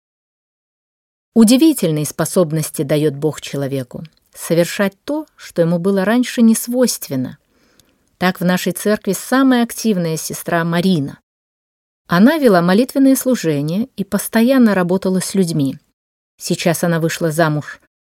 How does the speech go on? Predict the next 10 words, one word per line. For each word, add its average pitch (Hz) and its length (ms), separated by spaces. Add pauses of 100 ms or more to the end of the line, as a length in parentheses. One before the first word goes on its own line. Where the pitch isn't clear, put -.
(140)
за 160 160
проповедника 156 880 (300)
из 160 160
другой 170 320
церкви - 600 (440)
и 196 80
трудится 254 580
вместе 165 440
с - 140
ним. 143 300